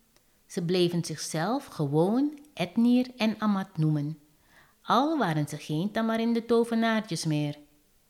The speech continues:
Er was al genoeg in hun leventje veranderd. De vruchten van de pommerakboom werden zo groot als advocaten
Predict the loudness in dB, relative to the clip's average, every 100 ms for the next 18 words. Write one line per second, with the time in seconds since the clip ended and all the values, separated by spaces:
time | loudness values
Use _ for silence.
0 | _ _ _ _ _ -6 -4 -4 -8 -4
1 | 0 4 4 4 -2 -2 0 2 2 2
2 | 0 -2 -4 -6 -8 -6 -6 -8 -12 -18
3 | -20 _ _ _ _ _ _ _ _ _
4 | _ _ _ _ _ _ _ _ _ _
5 | _ _ _ _ _ _ _ _ _ _
6 | -10 -10 0 0 0 0 0 2 0 -2
7 | -4 0 2 4 0 0 2 2 0 -2
8 | -10 -20 _ -4 0 0 0 -4 2 4
9 | 4 2 2 4 4 2 -2 -2 -4 -4
10 | -4 -2 -2 -4 -6 -8